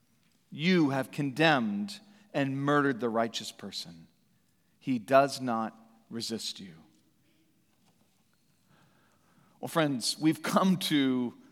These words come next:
the harshest rhetoric, right? The most caustic language and some of the most evocative language in the entire book of James, right? Weeping and wailing, flesh eaten like fire,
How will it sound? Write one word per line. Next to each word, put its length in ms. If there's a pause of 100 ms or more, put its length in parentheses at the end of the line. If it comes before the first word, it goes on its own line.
(140)
the 100
harshest 1000 (180)
rhetoric, 680 (280)
right? 200
The 80
most 400
caustic 680
language 640
and 220
some 140
of 40
the 60
most 240
evocative 540
language 560 (160)
in 120
the 80
entire 460
book 300
of 140
James, 680 (440)
right? 220
Weeping 920
and 540
wailing, 800 (240)
flesh 760 (120)
eaten 460
like 300
fire, 760